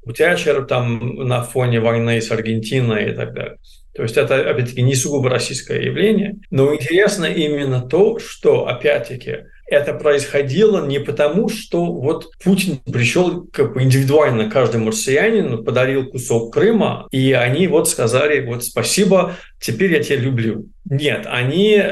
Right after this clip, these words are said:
вот если посмотреть, опять-таки, на данные и запросы, там отчетливо показывается из первой во вторую волну,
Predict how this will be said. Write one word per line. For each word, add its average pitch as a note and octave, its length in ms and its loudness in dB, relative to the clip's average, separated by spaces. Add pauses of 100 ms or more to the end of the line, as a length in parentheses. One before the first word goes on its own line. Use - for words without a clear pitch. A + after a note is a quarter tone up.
(120)
вот C3+ 280 -2
если D3+ 260 0
посмотреть, D3+ 640 0
опять-таки, C3+ 480 -2
на C3 580 -2
данные B2+ 720 2
и C3+ 80 -2
запросы, F3 640 0
там C3+ 180 0
отчетливо C3+ 640 0
показывается D#3 1080 0 (320)
из C3+ 240 2
первой B2+ 500 2
во A2+ 40 -4
вторую B2 320 -2
волну, G3+ 440 2